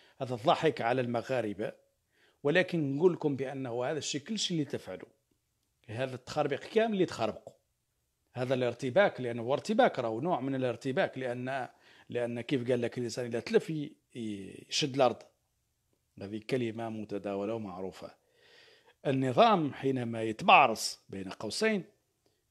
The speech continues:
فخاصو يشد الأرض. الآن مكملين في، في، في فسادكم، ولكن مكملين، أنا نقول لكم مكملين باش،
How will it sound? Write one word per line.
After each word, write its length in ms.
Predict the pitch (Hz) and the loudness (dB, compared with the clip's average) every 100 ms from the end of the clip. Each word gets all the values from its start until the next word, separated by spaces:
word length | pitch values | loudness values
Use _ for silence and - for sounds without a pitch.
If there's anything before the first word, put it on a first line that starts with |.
| _ | _
فخاصو 800 | - 131 127 - - 143 - 151 | -4 -2 0 -4 -6 -4 -2 -2
يشد 300 | 139 175 143 | -2 -4 2
الأرض. 240 | 143 120 - _ _ _ _ - | 2 2 -6 _ _ _ _ -2
الآن 460 | 139 190 214 202 240 _ _ _ _ _ _ _ _ | 2 4 4 2 -4 _ _ _ _ _ _ _ _
مكملين 760 | 135 - 185 175 135 127 107 - _ _ | -8 2 2 4 2 0 -2 -10 _ _
في، 380 | - 131 123 113 | -10 -8 -6 -8
في، 240 | - 113 | -12 -12
في 160 | 104 127 | -10 -12
فسادكم، 760 | 107 117 - 143 120 - 180 151 | -10 -6 -4 -4 -4 -4 -4 -2
ولكن 300 | 151 147 143 | -4 -2 -4
مكملين، 640 | 131 151 127 127 202 156 | -4 -4 -4 -6 -6 -6
أنا 140 | 123 | -8
نقول 240 | 123 123 131 | -8 -6 -6
لكم 340 | 113 120 104 | -6 -10 -10
مكملين 520 | 104 139 127 143 165 | -8 -8 -4 -4 -4
باش، 460 | 135 123 - - - | -2 -2 -2 -4 -12